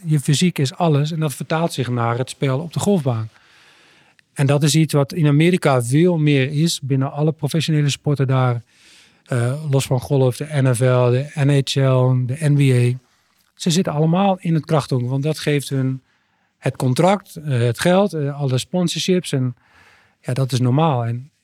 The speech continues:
in Europa, en zeker in de voetbalsport, maar ook in de wielersport, het verandert stapjes, maar het verandert nu wel gelukkig in de positieve zin. Omdat je bij de grotere clubs, zeker qua voetbal, het meer ziet. Nou, ik noemde Mathieu van der Poel.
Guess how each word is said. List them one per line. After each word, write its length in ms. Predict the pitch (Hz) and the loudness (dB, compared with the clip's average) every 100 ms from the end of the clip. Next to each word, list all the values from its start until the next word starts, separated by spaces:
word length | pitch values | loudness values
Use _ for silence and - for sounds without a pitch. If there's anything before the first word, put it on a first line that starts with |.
| _ | _
in 220 | - 170 | -6 0
Europa, 560 | 165 160 190 190 185 180 | 4 4 4 2 2 2
en 320 | 147 143 143 135 | 2 2 0 0
zeker 260 | 127 127 131 | 0 2 0
in 60 | |
de 80 | 127 | 0
voetbalsport, 600 | 151 139 139 107 139 135 | 2 0 0 0 -2 -2
maar 140 | 131 | -6
ook 140 | 151 156 | -4 0
in 80 | 160 | 0
de 100 | 143 | 2
wielersport, 560 | 151 139 - 143 139 _ _ _ _ _ _ | 2 0 -2 -2 -4 _ _ _ _ _ _
het 160 | 147 | -8
verandert 640 | - 165 190 208 214 - - _ _ _ | 0 4 4 4 0 -4 -16 _ _ _
stapjes, 600 | - 170 175 196 190 - | -2 0 2 2 2 0
maar 300 | 143 139 139 | 0 2 2
het 120 | 156 135 | 0 0
verandert 320 | 160 160 147 | 2 2 2
nu 120 | 147 | 2
wel 200 | 143 147 | 2 2
gelukkig 300 | 151 156 120 | 0 -2 -2
in 80 | 151 | -2
de 60 | |
positieve 460 | 135 147 139 143 135 | 0 0 0 0 0
zin. 260 | 131 135 120 | 2 0 0
Omdat 280 | 117 120 | -2 -4
je 60 | 131 | -4
bij 260 | 120 123 120 | -4 -2 -4
de 100 | 120 | -4
grotere 340 | 143 156 139 | -4 -4 -6
clubs, 260 | - 131 - | -6 -8 -4
zeker 380 | 135 - 123 123 _ - - _ | -6 -4 -6 -8 _ -20 -20 _
qua 120 | - | -6
voetbal, 340 | 123 185 180 160 | 0 2 4 4
het 120 | 143 | 4
meer 220 | 147 143 | 2 2
ziet. 340 | 131 135 131 - | 2 0 -2 -10
Nou, 180 | 131 113 | -8 -8
ik 80 | 113 | -6
noemde 280 | 131 127 127 | -4 0 0
Mathieu 340 | 127 117 131 | -2 0 -2
van 140 | 120 | 0
der 80 | 123 | -4
Poel. 340 | 117 160 160 | -4 -2 -2